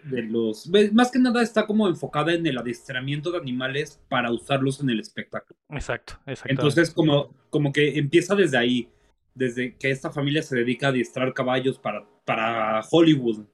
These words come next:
Speaker 1: más que nada.
Speaker 2: Ujú.
Speaker 1: Y, pues, también es parte de, de la, de la historia de esta familia, de que el jockey, pues, era su caballo y él, él lo había adiestrado para poder estar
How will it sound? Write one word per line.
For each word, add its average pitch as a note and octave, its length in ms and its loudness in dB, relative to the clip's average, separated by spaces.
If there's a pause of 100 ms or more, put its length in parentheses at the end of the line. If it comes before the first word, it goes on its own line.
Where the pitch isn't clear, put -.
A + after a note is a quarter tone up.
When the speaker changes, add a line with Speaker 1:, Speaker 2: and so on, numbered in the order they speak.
(100)
Speaker 1:
más B2+ 180 -6
que B2+ 120 0
nada. B2 380 -2
Speaker 2:
Ujú. C3 220 -8 (160)
Speaker 1:
Y, B2 140 -6
pues, - 280 -6
también C3 460 4
es C3 140 -2
parte C#3 360 2
de, B2 300 4
de B2 120 2
la, A2+ 180 2
de B2 240 0
la A#2+ 80 2
historia C3+ 320 2
de C3 80 2
esta C3+ 180 -4
familia, C#3 500 0 (440)
de B2+ 220 0
que B2 100 0
el B2 120 2
jockey, D3 300 2
pues, B2+ 160 -2
era B2+ 160 0
su A#2+ 140 -6
caballo E3+ 580 2
y A2+ 300 -4
él, A#2 480 -6
él C#3+ 140 -10
lo C3+ 60 -4
había C3 180 -4
adiestrado C3 560 -8
para G#2 200 -10
poder A2 240 -12
estar A2 480 -2